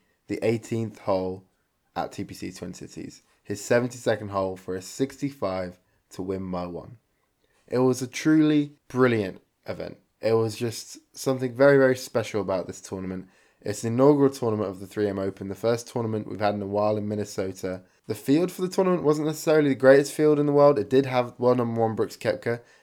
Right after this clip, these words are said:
and it obviously had Bryson DeChambeau, who was world number eight, competing for the title. But it wasn't the strongest field in the world. It wasn't the biggest hyped up, most sort of prestigious tournament in the world. But the Sunday finish brought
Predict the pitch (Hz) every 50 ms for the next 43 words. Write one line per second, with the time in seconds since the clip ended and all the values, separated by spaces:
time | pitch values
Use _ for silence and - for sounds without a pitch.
0 | _ _ - 104 107 101 113 113 120 113 - 123 117 110 110 110 104 117 110 113
1 | 110 117 113 104 101 - 113 107 110 110 110 107 101 98 95 95 92 98 95 98
2 | 98 98 95 101 98 95 - - 107 117 - - _ _ _ _ _ _ _ _
3 | _ _ - 113 104 - 117 110 104 - 98 90 95 95 92 92 123 127 135 131
4 | 135 - - - - _ _ _ _ _ _ _ _ _ _ _ _ _ _ -
5 | 120 135 160 180 190 185 175 156 143 147 139 - - 165 156 151 143 139 143 -
6 | 151 147 143 143 139 135 131 131 131 131 131 131 110 107 120 131 135 139 117 131
7 | 123 113 - _ - - 131 123 123 120 - - 123 120 101 - - 113 113 117
8 | 117 110 - - - - _ _ _ _ _ _ _ _ _ _ - - 113 104
9 | 101 - 110 107 - 135 131 117 120 113 - - 127 120 120 104 107 110 104 104
10 | 107 101 98 98 95 - - _ _ _ _ _ _ _ _ _ _ _ _ _
11 | _ _ _ _ _ _ _ - 117 101 - 113 - - 147 143 147 147 143 147
12 | - 127 113 104 101 95 - - _ - 117 113 104 - - -